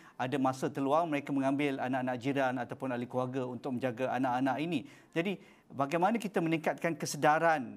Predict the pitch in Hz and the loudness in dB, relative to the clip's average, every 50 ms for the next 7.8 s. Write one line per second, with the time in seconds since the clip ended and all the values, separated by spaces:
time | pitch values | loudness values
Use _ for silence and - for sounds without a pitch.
0 | 104 107 113 117 117 123 117 151 135 143 135 151 151 147 165 165 160 170 156 127 | -6 -2 0 2 2 0 0 -2 -2 -2 -2 -2 0 2 2 2 2 2 0 0
1 | - 139 123 143 131 131 - - - 160 131 - 143 - 165 156 127 139 127 143 | -2 -2 -2 -2 -4 -4 -4 -2 -2 -2 -2 -2 -2 -2 0 0 0 -2 -2 -2
2 | 170 208 233 233 - - - - - - 185 175 175 175 - - 180 175 185 208 | -2 -2 -4 -6 -8 -14 -20 -20 -8 -2 0 0 2 0 2 2 4 4 4 4
3 | 208 202 202 202 196 185 147 135 160 156 - 170 175 190 202 208 196 165 - - | 2 4 4 4 4 2 2 -2 -4 0 4 4 4 4 2 0 0 0 0 0
4 | 196 170 - - - 180 160 175 170 170 160 151 151 165 160 165 175 139 143 190 | -2 -2 -2 -2 -4 2 2 2 2 2 0 0 0 0 2 2 2 2 2 2
5 | 165 151 143 139 151 - 160 - 165 160 - - 160 - 175 156 151 175 214 240 | 0 0 0 0 -2 -6 -2 0 0 2 2 2 0 0 -2 -2 -2 0 0 0
6 | 247 - - - - - - 170 208 208 - 226 - 220 202 214 208 202 208 208 | -2 -4 -10 -20 -18 -6 -4 -2 0 0 0 0 0 2 2 4 4 4 2 2
7 | 170 175 180 175 185 170 185 190 185 175 165 - - - - 120 | 2 0 2 2 0 0 2 2 4 4 4 2 0 -2 -4 -4